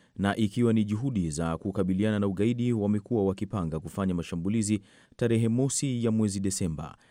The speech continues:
katika maeneo muhimu na yale maarufu katika jiji la Paris, kwa mujibu wa maafisa wa nchini humo.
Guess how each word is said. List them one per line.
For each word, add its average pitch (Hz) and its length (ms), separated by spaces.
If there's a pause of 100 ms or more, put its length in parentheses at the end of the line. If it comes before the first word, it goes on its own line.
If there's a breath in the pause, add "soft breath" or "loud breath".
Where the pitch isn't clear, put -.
(140 soft breath)
katika 80 300
maeneo 101 680
muhimu 113 640
na 110 140
yale 104 280
maarufu 92 640 (280 soft breath)
katika 82 300
jiji 104 480
la 98 240
Paris, 95 640 (280 soft breath)
kwa - 140
mujibu 95 760
wa 101 60
maafisa 98 720
wa 87 240
nchini 92 240
humo. 82 420